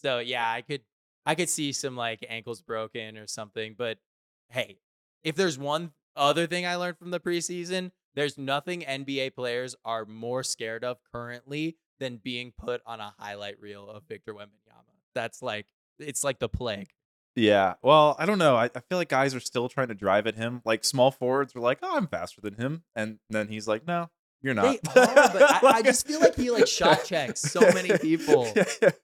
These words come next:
Speaker 2: Um, all right, Patrick, what is your final game you're most
Speaker 1: That was
Speaker 2: excited
Speaker 1: it.
Speaker 2: for?
Speaker 1: That
Speaker 2: Oh, that
Speaker 1: was
Speaker 2: was
Speaker 1: it.
Speaker 2: it.
Speaker 1: We had all the same.
Speaker 2: So I had one more because I didn't have Suns Warriors.
Speaker 1: Oh, okay. Give it to me.
Speaker 2: I've got seventy-sixers Bucks.
Speaker 1: There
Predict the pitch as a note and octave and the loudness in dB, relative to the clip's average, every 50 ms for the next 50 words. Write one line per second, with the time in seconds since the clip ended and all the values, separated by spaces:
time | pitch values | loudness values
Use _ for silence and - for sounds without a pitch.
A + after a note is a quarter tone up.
0 | _ D4+ D#4 D#4 D4+ C4+ F#3+ - _ D#3 D#3+ E3 E3 D#3+ D#3 - - F#3 F3 D3+ | _ -10 -6 -2 -2 -2 -2 2 _ 8 10 10 10 8 6 6 8 8 10 10
1 | C#3+ D3 D3+ D#3 D3+ D#3 D3+ E3 F#3+ G#3 A3+ G3 F#3 G3 F#3 F3 E3+ D#3 - E3 | 8 6 4 2 2 2 2 6 6 8 8 8 8 8 8 8 6 6 6 6
2 | D3 C#3 C3+ C3+ B2+ A#2+ A2+ G#2+ A2 A2+ A2 A2 G#2+ G#2 - E3 F3 A3 B3 - | 8 8 6 6 6 4 4 2 0 0 2 2 2 4 6 6 8 8 8 6
3 | - F4+ G#4+ A4+ - F#3+ - - E3 E3+ D#3+ D3+ E3 E3+ D#3 F#3 A3 G3+ E3 E3+ | 6 4 2 2 0 0 2 6 8 10 10 10 10 10 10 10 10 10 8 6
4 | F#3+ G3+ G#3 A3+ A3+ A3+ G#3+ - B3 C4 D#4+ F#4 C#4+ F3+ - - - G3 G3 G3 | 4 4 4 4 2 2 0 0 0 0 0 -2 -4 -8 -4 4 8 10 12 12
5 | F#3+ G3 - - - C3 C#3+ F3 A3 A#3+ G#3 A3+ A3+ G#3+ A3+ C4 B3 E3+ C#3+ C#3 | 10 10 8 4 4 4 6 8 8 8 6 4 2 2 2 2 0 0 0 -2
6 | - C3+ B2+ - B2+ D3+ D#3+ F3+ F3 E3+ E3 D#3 C#3 - - D#3 D3+ C#3+ C3 C3+ | -4 -6 -4 0 0 2 2 0 -2 -2 -2 -2 0 0 0 -2 -2 -2 -2 0
7 | D3+ E3+ C#3+ G2 F2 E2+ D#2+ - - - - D3 E3 A3 C#4 D#4 D#4 C#4+ A#3 E3+ | 2 2 2 2 0 -2 -6 -10 -8 -4 0 2 4 4 2 2 -2 -6 -6 -6
8 | C3 B2 D3 D#3+ - A3 F#3+ C#3 - - C3+ C#3 F3 D#3+ C#3+ A#2 A2 G#2+ _ _ | -4 -6 -6 -6 -6 -8 -10 -10 -10 -12 -12 -12 -12 -14 -18 -18 -20 -20 _ _
9 | _ _ _ _ _ _ _ _ _ _ C3 C3 D3 F#3 - - - F3+ G#3 B3+ | _ _ _ _ _ _ _ _ _ _ 4 6 8 8 8 8 6 6 6 4
10 | D4+ C4+ - D4+ D4 - - C4 A#3 - G3+ F#3+ B3+ D3 - - - - - _ | 4 2 4 2 2 0 -2 -4 0 6 8 8 8 8 6 0 -6 -8 -8 _
11 | _ _ _ _ _ _ - C3+ C#3+ - | _ _ _ _ _ _ -4 -4 -4 -4